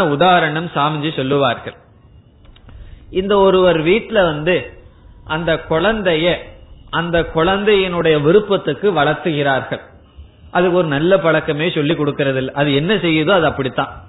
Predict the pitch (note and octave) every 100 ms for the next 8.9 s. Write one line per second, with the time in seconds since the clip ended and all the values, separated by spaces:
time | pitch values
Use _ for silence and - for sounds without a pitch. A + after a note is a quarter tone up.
0 | - - - D#3+ F#3 F3 E3+ E3 E3+ F#3
1 | D3 C#3+ B2 - - - - - - -
2 | - - - E3 A3+ C4+ A3 F#3 G3+ F3+
3 | E3 E3 E3+ G3+ F3 D#3 D3+ F#3 D3+ D3
4 | D3+ C#3+ G3+ F3 E3+ D#3+ D#3 G3 A#3 G#3
5 | E3+ F#3 D3+ C#3+ D#3+ C#3+ D3 F3 C3 -
6 | C3+ B2 - - - - - - - D3+
7 | B2+ F#3 C4+ C4+ B3 A#3 G#3 E3+ A3 A3
8 | A3+ G3 E3+ F3+ F3 F3 E3 D#3+